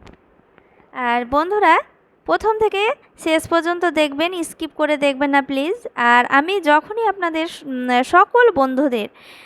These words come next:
আমি যখনই দেখি, তখনই আমি প্রথম থেকে শেষ পর্যন্তই দেখে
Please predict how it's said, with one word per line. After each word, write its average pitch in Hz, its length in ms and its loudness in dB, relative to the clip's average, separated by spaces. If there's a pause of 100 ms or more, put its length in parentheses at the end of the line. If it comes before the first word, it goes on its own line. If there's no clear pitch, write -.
(140)
আমি 240 320 -4
যখনই 302 540 -2
দেখি, 339 580 -2 (260)
তখনই 294 440 -2
আমি 247 260 -2
প্রথম 339 440 -6
থেকে 370 260 -2
শেষ 277 320 0
পর্যন্তই 285 640 -2
দেখে 254 380 -2